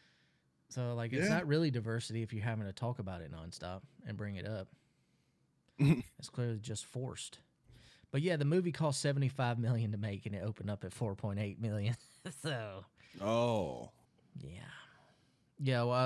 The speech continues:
Speaker 1: I read one, uh, Benjamin Lee, uh, is, uh, writes for The Guardian, which is a leftist magazine too, so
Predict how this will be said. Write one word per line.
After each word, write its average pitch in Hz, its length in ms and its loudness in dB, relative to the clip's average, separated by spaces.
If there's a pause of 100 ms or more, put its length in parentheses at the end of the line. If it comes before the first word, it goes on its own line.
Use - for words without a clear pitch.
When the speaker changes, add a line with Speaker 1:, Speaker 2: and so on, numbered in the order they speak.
Speaker 1:
I 123 40 2
read 135 220 4
one, 127 300 6
uh, 107 160 2
Benjamin 131 540 6
Lee, 120 360 2
uh, 110 120 2
is, 104 120 -2
uh, 98 380 -2
writes 107 300 -4
for - 100 -6
The 110 100 -2
Guardian, 110 460 0
which 196 160 0
is 151 100 2
a 131 40 4
leftist 120 440 0
magazine 98 440 -2
too, 107 320 -4
so 95 300 -8